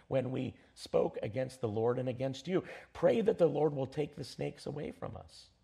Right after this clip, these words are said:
So Moses prayed for the people. The Lord said to Moses," now here's the, the Lord's plan to take away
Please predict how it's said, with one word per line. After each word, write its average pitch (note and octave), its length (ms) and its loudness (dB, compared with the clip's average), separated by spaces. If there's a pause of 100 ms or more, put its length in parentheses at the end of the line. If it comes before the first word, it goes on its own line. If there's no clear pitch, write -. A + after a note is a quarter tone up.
(880)
So C#3+ 200 0
Moses D#3 380 2
prayed C#3+ 260 0
for C#3+ 100 -4
the C3+ 100 -6
people. - 400 -8 (1120)
The C#3 100 2
Lord F#3 460 4 (100)
said D3 580 0 (300)
to - 100 -8
Moses," D#3 560 -6
now A2+ 120 -6
here's D3 240 -4
the, D#3 60 -6 (200)
the C3 120 -6
Lord's C3 280 -4
plan A2+ 400 -6 (280)
to A#2+ 100 -6
take C3+ 320 -4
away G#2 440 -2